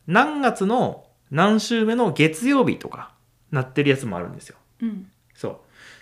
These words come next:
Speaker 1: なので、あの、まあ、わざとね、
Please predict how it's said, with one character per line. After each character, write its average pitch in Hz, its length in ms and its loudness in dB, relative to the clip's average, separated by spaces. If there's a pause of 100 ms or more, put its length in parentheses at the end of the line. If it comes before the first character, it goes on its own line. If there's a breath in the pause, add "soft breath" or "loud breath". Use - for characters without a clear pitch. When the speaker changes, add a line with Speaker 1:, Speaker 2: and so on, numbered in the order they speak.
Speaker 1:
な 190 100 0
の 165 140 0
で、 160 420 2
あ 120 140 -2
の、 104 460 -4 (260 soft breath)
ま 123 320 2
あ、 - 40 4
わ 202 60 6
ざ 202 140 2
と 104 100 -8
ね、 127 300 -8